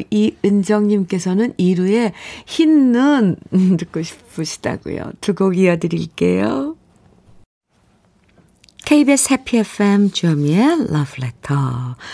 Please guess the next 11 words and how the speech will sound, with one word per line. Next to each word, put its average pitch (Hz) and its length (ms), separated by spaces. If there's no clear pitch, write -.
함께하고 190 480
계십니다. 120 640
백무수님, 208 1500
백무수님, 175 760
음, 160 60
문자 165 300
주셨네요. 147 880
"경상도라 214 1040
눈 262 300
구경하기 202 560
힘든데요. 208 1000